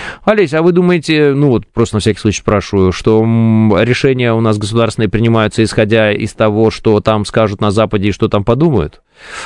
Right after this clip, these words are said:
А, то есть я говорю не о том, что, а, заявляется, а я говорю о том, что в реальности.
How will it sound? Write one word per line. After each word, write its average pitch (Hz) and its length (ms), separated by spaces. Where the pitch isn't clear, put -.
А, 117 240
то 131 80
есть 127 160
я 143 320
говорю 151 280
не 156 100
о 156 80
том, 190 240
что, 127 560
а, 120 140
заявляется, 113 680
а 101 60
я 135 120
говорю 127 300
о 117 60
том, 143 420
что 117 240
в 107 60
реальности. 95 600